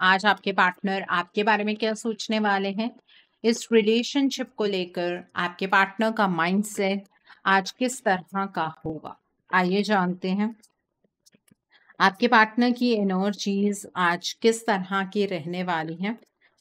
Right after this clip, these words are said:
उनका माइंडसेट आपको लेकर, इस रिलेशनशिप को लेकर आज किस तरह का रहने वाला है।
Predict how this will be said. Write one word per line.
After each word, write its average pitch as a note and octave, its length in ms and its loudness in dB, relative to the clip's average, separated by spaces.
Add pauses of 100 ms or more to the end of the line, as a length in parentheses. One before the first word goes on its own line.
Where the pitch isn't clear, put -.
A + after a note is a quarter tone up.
(120)
उनका G3+ 300 4
माइंडसेट G3+ 720 0
आपको F3+ 440 0
लेकर, G3 460 -2 (800)
इस G3 180 -2 (100)
रिलेशनशिप G3+ 840 0
को F#3 80 -2
लेकर E3+ 440 -4 (520)
आज G3+ 220 0
किस - 340 -4
तरह G3 380 -2 (100)
का G#3 140 0
रहने E3+ 460 -6
वाला D3+ 300 -6
है। C#3 180 -16